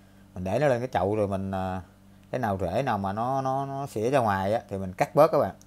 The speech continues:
Dư thừa mình cắt bớt đi. Đó, thì mình thêm chất, cái chất trồng vô. Chất trồng ở đây thì mình, à, chia sẻ các bạn thường ngày rồi.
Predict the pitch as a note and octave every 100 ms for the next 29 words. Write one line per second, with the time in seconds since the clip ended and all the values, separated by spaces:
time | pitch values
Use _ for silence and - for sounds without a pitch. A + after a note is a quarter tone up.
0 | - A#2+ A#2 G2+ F#2+ G2 C3+ C#3+ D#3 B2
1 | G2 - - - - - - - B2+ B2
2 | G2+ A#2+ A#2 D3 - - D3+ D3 - G2+
3 | G#2+ A#2 A#2+ D3 G#2 G2+ B2+ A#2+ A#2+ A2
4 | G#2+ G#2+ G#2+ G#2 B2+ A#2+ G#2 C3 D3+ G#2+
5 | G#2 G#2+ G2+ G2+ G#2